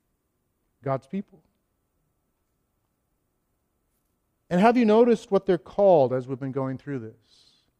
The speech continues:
Are they called angels? Just angels?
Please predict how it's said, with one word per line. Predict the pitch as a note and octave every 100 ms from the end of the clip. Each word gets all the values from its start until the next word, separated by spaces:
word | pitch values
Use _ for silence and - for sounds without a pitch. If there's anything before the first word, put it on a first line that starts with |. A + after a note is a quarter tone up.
| _ _ _ _ _ _ _ _ _ _ _ _ _ _ _
Are |
they | C3+
called | C3+ E3+ E3
angels? | D#3+ G3 B3+ B3+ _ _ -
Just | D#3
angels? | D#3+ F3+ A3+